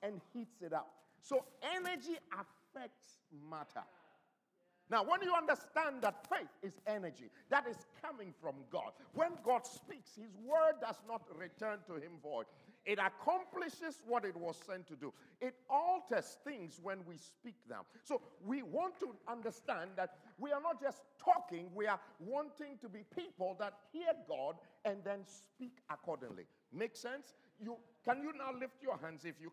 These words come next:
can and say, "Now I get it"? Faith is energy that is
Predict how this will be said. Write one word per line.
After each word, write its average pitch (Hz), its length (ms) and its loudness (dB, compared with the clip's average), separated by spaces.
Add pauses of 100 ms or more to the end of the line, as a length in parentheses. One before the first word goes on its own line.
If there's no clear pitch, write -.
can 180 240 -4 (280)
and 185 200 -4
say, 220 280 0 (160)
"Now 220 320 0
I 180 80 6 (120)
get 123 160 2
it"? 101 120 -10 (1000)
Faith 302 300 12 (1400)
is - 300 -4
energy 170 480 0 (1200)
that 233 140 8
is 208 140 -2